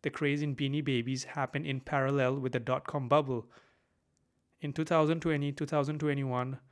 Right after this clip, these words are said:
the speculation in meme stocks and spacs were happening at the same time. I want to urge my listeners to pick up one of the most useful books I have ever read.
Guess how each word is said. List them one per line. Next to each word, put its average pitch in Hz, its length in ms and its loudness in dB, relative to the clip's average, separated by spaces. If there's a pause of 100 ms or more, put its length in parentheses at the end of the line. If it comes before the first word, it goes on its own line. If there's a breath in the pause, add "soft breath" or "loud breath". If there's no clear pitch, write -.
(180 soft breath)
the 135 100 -2
speculation 160 640 0
in 147 140 -2
meme 143 160 -2
stocks 139 400 0
and 139 120 -4
spacs - 500 -2 (100)
were 135 100 -2
happening 131 500 -4
at 127 120 -4
the 135 80 -8
same 120 260 -6
time. 120 280 -6 (2250 soft breath)
I 147 80 -2
want 160 180 2
to 202 160 -2
urge 170 200 0
my 175 120 0
listeners 156 420 0
to 156 100 -6
pick 147 160 -4
up 156 100 0
one 151 180 0
of 151 120 -4
the 165 60 2
most 143 360 -2
useful 147 320 -2
books 143 260 -4
I 156 60 -2
have 131 200 -2
ever 131 260 -2
read. 117 300 0